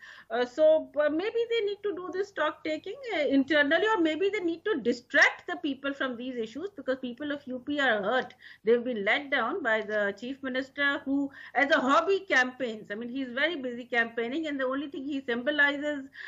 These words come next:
uh, is, uh, trying to portray that, uh, he is very decisive, uh, with phrases like "thok do," which he uses according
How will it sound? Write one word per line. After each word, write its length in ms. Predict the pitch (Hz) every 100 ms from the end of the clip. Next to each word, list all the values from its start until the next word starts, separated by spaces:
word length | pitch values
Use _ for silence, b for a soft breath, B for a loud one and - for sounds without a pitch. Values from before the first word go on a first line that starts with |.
| B B
uh, 180 | 240 254
is, 200 | 285 233
uh, 100 | 254 240 -
trying 540 | - 269 320 403 381
to 100 | 359
portray 520 | 277 277 - 294 233 240
that, 280 | 240 233 - 226
uh, 120 | 220 - B B -
he 260 | 262 269 254
is 260 | 247 233
very 320 | 262 285 302
decisive, 920 | 226 254 269 247 247 - 262 254 247 240
uh, 240 | 220 220 220
with 180 | 226
phrases 440 | - 240 240 240 226
like 240 | 226 226 -
"thok 320 | 262 247 208
do," 180 | 240 247 B B B
which 260 | 370 -
he 80 | 494 415
uses 320 | 453 453 508 466
according 320 | 392 330 392